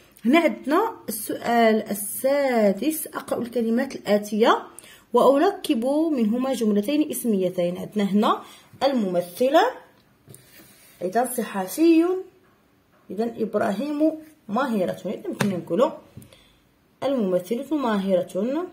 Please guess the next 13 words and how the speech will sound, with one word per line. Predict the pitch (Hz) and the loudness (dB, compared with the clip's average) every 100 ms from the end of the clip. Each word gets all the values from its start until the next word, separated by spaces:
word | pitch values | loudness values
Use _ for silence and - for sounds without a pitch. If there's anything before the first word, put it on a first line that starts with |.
| - _ _ | -16 _ _
إبراهيم | 180 180 180 220 302 349 | -4 -2 -2 -2 -2 -4
صحفي. | 339 330 359 381 311 190 170 - - _ | -6 -6 -4 0 0 0 -4 -14 -20 _
جميل. | 196 247 208 147 - _ _ _ _ | -6 -4 -4 -6 -20 _ _ _ _
بهذا | 165 | -10
الشكل | 170 - 254 262 | -8 -8 -8 -2
هذا | 262 269 349 415 - - - _ _ - | 2 4 4 2 -6 -20 -20 _ _ 0
الممثلة | 240 196 151 156 175 262 302 370 427 - | 2 2 0 -4 -2 0 0 2 0 0
ماهرة، | 196 185 277 330 370 370 - 175 165 - - _ _ _ _ 196 | -2 4 6 8 6 4 0 -6 -6 -12 -20 _ _ _ _ -4
إبراهيم | 180 180 175 202 262 311 415 - - - - 165 | -2 0 2 2 4 4 2 -2 -16 -18 -8 -6
صحفي. | 165 220 294 - 392 | -4 -4 -4 2 4
يعني | 226 170 165 170 | 4 0 -2 0
هادو، | 180 269 226 233 254 | 0 0 0 -2 -2
هادو | 175 170 254 415 | -2 0 2 0